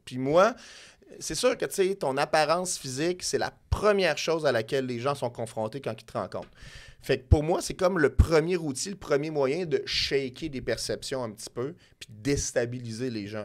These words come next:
un petit peu aussi. Fait que moi, j'aime ça, ce côté-là. Pourquoi ? Parce que souvent, ça va forcer le dialogue. Oui, il y en a des fois que ça va fermer, ils vont avoir peur, fait qu'ils oseront pas tout. Mais après ça, ils commencent à te parler, ils font comme, « Crap, finalement,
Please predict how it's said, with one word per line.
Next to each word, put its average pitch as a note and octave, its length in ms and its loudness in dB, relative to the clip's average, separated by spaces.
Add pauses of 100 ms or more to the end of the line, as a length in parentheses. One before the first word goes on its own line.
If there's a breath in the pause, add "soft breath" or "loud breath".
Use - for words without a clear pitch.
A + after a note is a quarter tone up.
un F#2 40 -14
petit - 180 -16
peu - 220 -14
aussi. - 240 -16 (360 loud breath)
Fait A#2+ 120 -2
que C#3 80 -4
moi, A3 180 8
j'aime B2 300 0
ça, - 220 -6 (380)
ce - 140 -20
côté-là. G2 380 -8 (160)
Pourquoi ? G3+ 320 4
Parce - 240 -2
que D3 180 10
souvent, D#3 420 2
ça A#2+ 140 -4
va A2+ 140 -4
forcer - 640 -2
le G2 60 -10
dialogue. F2+ 520 -8 (560 loud breath)
Oui, F3+ 220 2
il - 20 8
y A3+ 60 10
en F#3+ 100 6
a G#3 80 8
des D#3 100 0
fois F#3+ 140 -2
que - 60 -6
ça B2+ 100 4
va B2+ 120 2
fermer, B2 360 -2
ils D#3+ 100 -6
vont G2+ 80 -4
avoir A2 280 -4
peur, D#3 480 4
fait B2 100 -10
qu'ils B2 100 -2
oseront B2+ 280 -2
pas C3+ 180 2
tout. E3+ 200 -8 (280 loud breath)
Mais C3+ 80 -10
après F3+ 160 -14
ça, D4 100 -8
ils A#3 80 -10
commencent D#3 340 0
à A2+ 60 0
te - 140 -14
parler, A2+ 380 0
ils - 60 -16
font G#2+ 180 -4
comme, « E3+ 240 0 (680)
Crap, C#5 180 -4 (120)
finalement, A#3+ 400 4